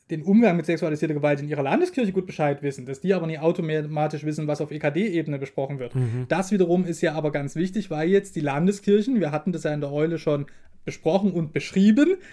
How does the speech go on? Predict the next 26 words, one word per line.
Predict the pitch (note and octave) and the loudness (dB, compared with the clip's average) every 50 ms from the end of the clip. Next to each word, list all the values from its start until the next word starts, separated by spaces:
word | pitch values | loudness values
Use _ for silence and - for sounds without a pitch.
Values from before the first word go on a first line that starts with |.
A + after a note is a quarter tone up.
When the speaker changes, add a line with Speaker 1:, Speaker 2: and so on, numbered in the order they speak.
| - - - - - - | -20 -20 -20 -20 -14 -2
Speaker 1:
äh, | - F3 E3+ E3+ E3 | 4 4 6 6 4
die | D3+ D#3 | 2 0
Landeskirchen, | D3+ D3+ E3 G3+ A3+ A3 - - G3+ G#3 G3+ - A3+ B3 C#4+ - - - - _ - - - - - | 2 4 4 4 4 2 4 4 4 4 4 4 2 0 0 -4 -10 -18 -20 _ -20 -20 -18 -8 -6
die | E3 D3 | -6 0
Diakonie | D#3+ E3 D#3 D3+ D3+ D3+ D3+ D#3+ G3 A3+ | 2 4 2 4 2 0 0 2 2 2
bis | A#3+ - - | 2 0 0
zu | G#3 | 0
einem | F#3+ F3 E3 D#3+ D3+ D3+ _ - - | 0 0 -2 -6 -10 -16 _ -20 -12
ziemlich | - - F#3 F#3 F3+ - | -2 0 2 2 2 2
großen | - F3+ F3+ F3+ G3 | 0 0 2 2 2
Teil | F#3 D#3+ E3 E3+ F#3+ G3 | 2 4 4 4 4 4
sich | E3+ F3 D#3+ | 2 0 0
darauf | - E3 D3+ D#3+ E3 E3 - | 0 2 4 4 4 2 2
verpflichtet | - D3 - F3 G3 F#3+ - G#3+ - F3+ | -2 -2 0 0 0 0 0 -2 -2 -2
haben, | E3+ F3 D3+ E3 | -2 -2 -2 -2
eben | E3 D#3+ D#3+ | -2 0 0
das, | D3 D#3 D#3+ D#3 - | 0 0 0 2 0
was | D#3+ C#3 | -2 -2
im | C#3+ D#3 D3 | -2 -4 -4
befo | D3+ C#3+ D3+ G#3 G3 - G3+ F3 | -2 0 2 2 2 4 2 2
beraten | - D3 - C#3+ D3 G#3 A#3+ C4 A3+ G3 | 2 0 -4 -2 -2 -2 0 2 4 4
wird | G#3 G3+ F#3+ | 4 4 2
und | E3 D3+ | 0 -2
dann | D3+ D3+ D#3+ D3+ | -2 -4 -4 -4
von | - D3+ D3 | -6 -6 -2
Kirchenkonferenz, | - F3 F3+ F3+ F3 E3+ D#3 D3+ - D3 D3+ D#3 D#3 D#3+ D#3+ - | 0 0 0 0 0 -2 -2 -2 -4 -2 0 0 0 0 -2 -6